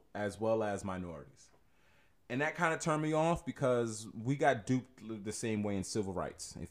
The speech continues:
and, and, and if you need any clarification about this, um,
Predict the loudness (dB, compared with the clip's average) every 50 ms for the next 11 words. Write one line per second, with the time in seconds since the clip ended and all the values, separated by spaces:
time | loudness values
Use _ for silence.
0 | -8 -6 -2 0 0 -2 -2 -2 -2 -2 -2 -2 -4 -4 -6 -4 -2 -4 -4 -4
1 | -4 -2 -2 0 0 -2 -2 -2 -4 -4 -4 -4 -4 -4 -6 -8 -10 -12 -14 -14
2 | -10 -4 -2 -2 -2 -2 -4 -6 -4 -4 -4 -4 -4 -4 -2 0 0 0 0 -2
3 | -4 -4 -4 -6 -10 -12 -16 _ -20 -20 -20 -20 -20 _ _ _ _ -4 -2 0
4 | 0 -2 -2 -4 -4 -6 -8 -10